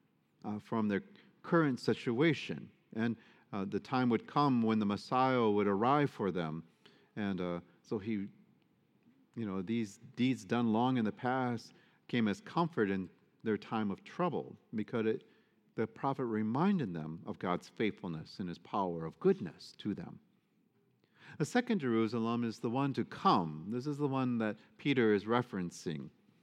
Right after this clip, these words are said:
in the second reading. It reminds us that Jesus will fulfill his promise.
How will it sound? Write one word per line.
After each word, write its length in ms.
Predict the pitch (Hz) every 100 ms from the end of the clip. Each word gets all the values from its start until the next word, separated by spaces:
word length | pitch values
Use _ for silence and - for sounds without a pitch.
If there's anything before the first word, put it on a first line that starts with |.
| _ _ _ _ _ _ -
in 140 | 113
the 60 | 95
second 320 | - 107 117
reading. 300 | 120 117 92
It 80 | 98
reminds 560 | 110 117 131 151 147 -
us 320 | 120 123 127
that 180 | 117 104
Jesus 520 | 107 127 127 135 -
will 160 | 123 127
fulfill 460 | - 117 - 127
his 160 | 120 123
promise. 600 | - 147 147 95 85